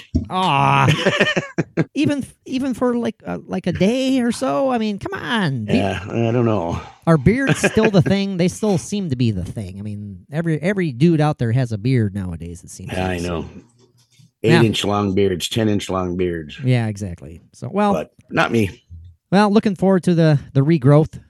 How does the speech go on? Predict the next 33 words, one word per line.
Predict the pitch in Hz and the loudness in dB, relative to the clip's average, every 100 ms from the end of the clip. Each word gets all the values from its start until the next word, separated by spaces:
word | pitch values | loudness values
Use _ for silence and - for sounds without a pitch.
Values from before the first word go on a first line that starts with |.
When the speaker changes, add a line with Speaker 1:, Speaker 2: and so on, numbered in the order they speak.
| _ | _
Speaker 1:
So, | - 135 131 123 | -8 -2 0 2
um, | 120 120 110 - _ - | 0 -2 -8 -14 _ 2
<laughs> | - - | 2 -2
like | 156 156 156 | 0 2 4
I | |
said, | - 147 135 | 4 4 4
I | 160 | 0
was | 160 | -2
a | - - | -8 -4
little | 175 190 | 0 2
weirded | 143 170 156 139 | 4 2 2 4
out | 135 | 2
<laughs> | 131 - | 2 -4
when | 185 - | -4 -4
you | 160 | -2
first | 170 151 - | 2 2 0
popped | 143 - | -4 -2
up | 151 147 | -2 -2
on | 135 | -4
my | 123 | -4
screen. | 117 - 143 135 120 | -4 -6 -6 -4 -6
I | - _ _ _ - | -10 _ _ _ -8
was | 131 | 0
like, | 127 | 2
Speaker 2:
We | 466 | 4
can | 170 | 4
Speaker 1:
"Hey!" | 160 | 6
Speaker 2:
give | 143 | 6
updates | 143 - 117 101 113 | 2 2 0 2 2
on | 107 104 | 2 2
air | 107 104 | 2 2
if, | 101 - | 0 0
uh, | 101 92 | 0 2